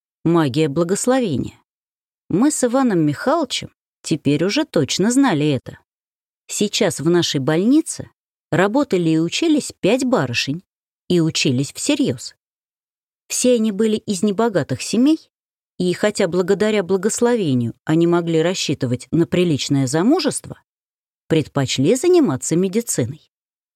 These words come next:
В университеты женщин по-прежнему не пускали, но всегда найдутся те, кому интересны знания сами по себе, а не диплом.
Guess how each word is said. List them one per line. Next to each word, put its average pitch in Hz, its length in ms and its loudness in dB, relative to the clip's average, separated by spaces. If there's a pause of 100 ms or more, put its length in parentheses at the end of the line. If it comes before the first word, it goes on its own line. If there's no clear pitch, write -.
(460)
В 160 140 0
университеты 226 800 0
женщин 247 400 0
по-прежнему 262 600 0
не 269 120 2
пускали, 156 540 -4 (340)
но 175 180 2
всегда 240 420 -2
найдутся 208 520 -2
те, 170 240 -2
кому 170 300 0
интересны 202 560 -2
знания 151 420 0
сами 139 320 0
по - 160 -4
себе, 226 440 -2 (400)
а 160 100 2
не 175 140 2
диплом. 233 480 0